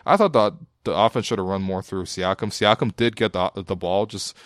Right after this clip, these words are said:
you know, occasionally in the fourth quarter. He hit a very, very big, um, driving play. It was kind of a broken play. You know, Pascal gets in the corner, the, the Magic close out on him pretty good.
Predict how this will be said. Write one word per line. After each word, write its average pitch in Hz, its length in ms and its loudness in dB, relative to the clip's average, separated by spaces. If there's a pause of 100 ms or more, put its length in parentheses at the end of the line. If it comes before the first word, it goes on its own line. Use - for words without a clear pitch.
(180)
you 104 80 -6
know, 98 80 0
occasionally 101 460 -2
in 101 40 -2
the 101 40 -6
fourth 101 240 -4
quarter. 98 200 -4
He 95 140 -4
hit 104 220 -2
a 92 160 -4
very, 95 420 -2
very 95 320 -4
big, 92 400 -4 (420)
um, 80 400 -6 (140)
driving 98 720 2 (1080)
play. 120 200 0
It 143 40 2
was 139 100 0
kind 220 120 2
of 196 60 6
a 120 80 4
broken 123 280 4
play. 120 220 4
You 101 60 2
know, 98 100 -2
Pascal 110 300 0
gets 107 180 -6
in 110 80 -6
the 98 100 -2
corner, 104 380 0
the, 92 220 -6
the 92 100 -10
Magic 92 300 -4
close 92 260 -4
out 95 100 0
on 95 160 -2
him 92 120 -6
pretty 92 180 -8
good. 92 240 -4